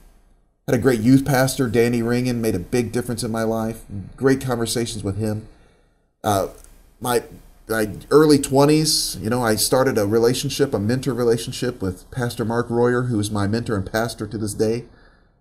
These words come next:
And, and the, the times that he's helped me and guided me and, and helped me navigate through all kinds of <laughs> situations that he's been through, it's just beyond valuable. I'm thinking back when I was a kid, I had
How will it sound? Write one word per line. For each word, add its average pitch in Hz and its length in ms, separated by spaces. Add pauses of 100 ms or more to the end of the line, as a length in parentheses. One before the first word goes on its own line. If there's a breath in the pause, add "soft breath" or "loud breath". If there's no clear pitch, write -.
(100)
And, 101 440
and 98 180
the, 98 60
the 104 180
times 123 520
that 101 100
he's 117 200
helped 123 300
me 90 240 (220 soft breath)
and 107 200
guided 117 400
me 98 220
and, 85 200 (280 soft breath)
and 95 540
helped 135 220
me 123 60
navigate 113 640
through 117 520 (240)
all 143 260
kinds 143 380
of 120 80
<laughs> 107 320
situations 135 580
that 101 120
he's 127 180
been 135 260
through, 135 340 (360 loud breath)
it's 101 460
just 127 300 (280)
beyond 139 560
valuable. 85 560 (1160)
I'm 104 100
thinking 135 300
back 120 260
when 117 80
I 117 80
was 120 100
a 120 60
kid, 143 300
I 107 80
had 104 320